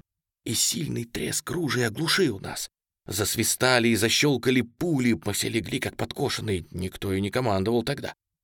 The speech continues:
И сами открыли огонь. А близко были, шагов не более трехсот,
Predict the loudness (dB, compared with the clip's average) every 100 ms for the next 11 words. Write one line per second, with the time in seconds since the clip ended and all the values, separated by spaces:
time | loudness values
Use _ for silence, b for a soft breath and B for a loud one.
0 | _ -4 0 2 0 -2 -8 -8 -2 0
1 | 2 2 0 -2 _ _ -6 -2 0 2
2 | 2 2 2 2 2 0 -2 0 2 2
3 | 2 0 2 4 4 4 2 2 2 0